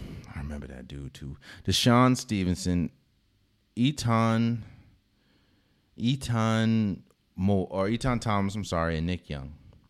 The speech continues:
Now, Dee Brown was a rookie. Javaris Crittenton was a rookie. Dom-, Dominique McGuire was a rookie.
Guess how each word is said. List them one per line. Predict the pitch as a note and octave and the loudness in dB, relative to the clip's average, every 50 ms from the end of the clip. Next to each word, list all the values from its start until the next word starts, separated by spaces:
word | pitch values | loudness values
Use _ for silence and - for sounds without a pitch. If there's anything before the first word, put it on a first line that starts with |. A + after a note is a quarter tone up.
| - - - - - - - | -16 -14 -14 -14 -16 -10 -4
Now, | G#2+ G#2+ G#2 G2 F#2+ F2+ F2+ F2+ F2 E2+ F2 - - - - - - - - - _ _ _ _ _ _ _ _ _ _ _ | -2 0 0 0 0 0 -2 -4 -4 -8 -10 -16 -20 -20 -20 -20 -20 -20 -20 -20 _ _ _ _ _ _ _ _ _ _ _
Dee | - C3+ E3 | -2 -2 -2
Brown | E3+ C3+ B2+ A#2+ A2+ A2 G#2+ F#2+ | 0 0 2 2 4 4 4 2
was | F#2 F2+ E2+ | 0 0 -2
a | D#2+ | -6
rookie. | D2+ D#2 D2 C2+ - G1+ - - - - - - - - - - - - _ _ | -6 -8 -8 -8 -10 -16 -20 -20 -20 -20 -20 -20 -20 -20 -20 -20 -20 -20 _ _
Javaris | - - - B2 C#3 D3 C3+ - | -14 -6 -2 0 2 2 2 0
Crittenton | - - C#3+ A#2 G#2+ - - G2 F2 | 0 0 2 2 2 0 0 -2 -2
was | E2+ D#2+ D#2 | -2 -4 -6
a | D#2+ | -8
rookie. | C#2 C2+ B1+ - - - - - - - - - _ _ _ _ _ _ _ _ _ _ _ _ _ _ _ _ _ _ _ _ - | -12 -12 -14 -16 -18 -20 -20 -20 -20 -20 -20 -20 _ _ _ _ _ _ _ _ _ _ _ _ _ _ _ _ _ _ _ _ -2
Dom-, | G#2 A2 B2 C3+ A#2+ | 2 4 4 4 4
Dominique | F2+ F2+ A#2 B2 C3 C#3 C#3 C#3 A#2+ A2+ | 2 2 2 4 4 4 4 4 2 2
McGuire | A2 G2+ E2+ G2 G2+ F#2+ F#2 F2 E2+ | 0 -2 0 2 2 4 4 4 2
was | D#2 D#2+ D#2 | 0 -2 -4
a | D#2 D2 | -6 -8
rookie. | D#2 D#2 D2 - - - D#2+ | -8 -10 -10 -12 -14 -18 -20